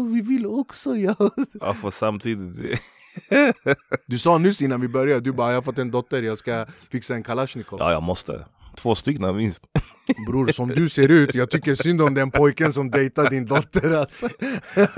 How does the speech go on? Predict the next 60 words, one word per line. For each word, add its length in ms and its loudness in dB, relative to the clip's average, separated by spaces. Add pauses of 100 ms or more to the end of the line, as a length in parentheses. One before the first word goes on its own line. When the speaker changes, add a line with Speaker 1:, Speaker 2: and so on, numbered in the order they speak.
Speaker 2:
Hon 100 -4
kommer 220 2
aldrig 220 6
få 80 -6
dejta. 320 0
Speaker 1:
Det 140 4
är 80 6
så, 180 2
va? 120 2
Speaker 2:
Nej, 100 6
Speaker 1:
Det 60 4
Speaker 2:
nej, 160 4
Speaker 1:
finns 200 2
Speaker 2:
nej, 60 -2
Speaker 1:
inte. 100 0
Speaker 2:
nej, 280 0
det 80 -12
finns 220 -10
inte. 180 -14 (320)
Hon 80 -8
får 200 -2
allt 200 -2
i 40 -6
livet. 280 -8
Speaker 1:
Mm. 320 -12 (160)
Och, 160 6
men 140 0
jag, 160 0
jag 240 0
vet 240 -2
också 300 -4
att 260 -4
du 220 -2
är 120 -2
en 100 -6
softie 560 -6
innerst 320 -8
inne. 280 -6 (180)
Speaker 2:
Ja, 160 -6
jo. 100 -4
Speaker 1:
För 60 -2
att 80 -8
jag 140 -4
känner 340 -2
ju 100 0
din 200 -4
familj 460 -4
och 60 -4
Speaker 2:
Mm. 140 -2
Speaker 1:
jag 80 -6
känner 260 -4
ju 80 -2
folk 280 -2
du 60 -4
umgås 380 -4
med. 100 -8 (280)
Du 240 4
är, 140 4
det 140 -2
finns 260 -6